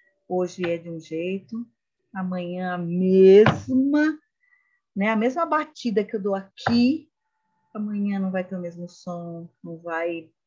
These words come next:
bater do mesmo jeito na minha mão, é, esse livro não vai tá mais do mesmo jeito.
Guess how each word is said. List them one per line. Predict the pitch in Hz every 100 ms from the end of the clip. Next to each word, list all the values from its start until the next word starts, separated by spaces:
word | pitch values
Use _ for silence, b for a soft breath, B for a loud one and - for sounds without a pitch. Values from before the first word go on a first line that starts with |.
| _
bater | 170 170 180
do | 165
mesmo | 170 165 165
jeito | 165 165
na | 170
minha | 165 165 165
mão, | 170 175 165 170 175 B B B B -
é, | 180 180
esse | 190 208
livro | 185 185 180
não | 180
vai | 175 175
tá | 180 175
mais | 175 175 175
do | 180
mesmo | 175 180
jeito. | 175 180 175 175 190